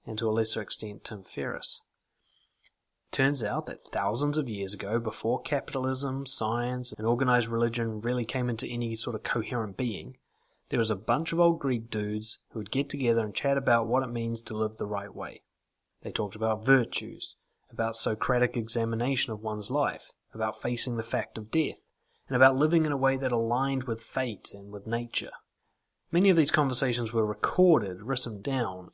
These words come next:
and often would simply begin with someone not knowing what was right or wrong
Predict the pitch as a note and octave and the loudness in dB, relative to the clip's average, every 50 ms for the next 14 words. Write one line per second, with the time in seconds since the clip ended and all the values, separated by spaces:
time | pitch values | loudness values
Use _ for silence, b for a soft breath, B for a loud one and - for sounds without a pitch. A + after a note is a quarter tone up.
0 | - B2 A#2+ A#2+ B2 C3+ D#3+ - - - F3+ E3 D#3+ D3 C3+ B2+ - - - E3+ | -8 -6 -6 -4 2 0 0 2 2 2 4 4 6 4 2 2 0 2 4 2
1 | F3+ F3 F3 E3 D#3 C#3+ C3 C3 A#2+ B2 - C#3+ D3 C#3 C3 A#2+ - - C3+ B2+ | 2 2 2 2 2 2 2 0 -4 -2 0 0 2 2 0 0 0 0 0 0
2 | B2+ B2 A#2 A2 G#2+ A#2 B2+ C#3+ - B2+ A#2+ B2 B2 B2+ B2+ B2 A#2 A2+ A2 A2+ | 0 0 0 0 0 0 0 0 0 0 2 2 4 4 4 2 2 0 0 -2
3 | A2+ A2+ G#2+ G#2 A2 G#2+ G#2+ G#2 G#2 G2 G2+ G2 F2+ F2+ F#2+ G#2+ A#2+ | -2 -4 -4 0 2 2 2 2 0 -4 -6 -8 -8 -8 -10 -12 -14